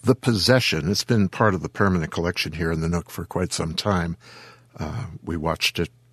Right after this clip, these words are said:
just a few months ago. Not bad. I'll have to take a peek at The Unborn. And by the way, Wettas.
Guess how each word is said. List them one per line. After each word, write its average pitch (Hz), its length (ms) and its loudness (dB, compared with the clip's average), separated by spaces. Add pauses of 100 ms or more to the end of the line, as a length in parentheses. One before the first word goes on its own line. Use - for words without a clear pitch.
(200)
just - 220 -8
a - 40 -10
few 92 160 0
months 95 260 0
ago. 82 240 -4 (1040)
Not 214 200 0
bad. - 340 -4 (1000)
I'll 139 100 2
have 185 160 4
to 180 100 0
take - 240 2
a 131 60 -4
peek - 580 -2
at - 140 -2
The 113 160 2
Unborn. 92 840 2 (960)
And 107 640 4
by 127 160 4
the 87 140 2
way, 82 380 -2
Wettas. 69 920 0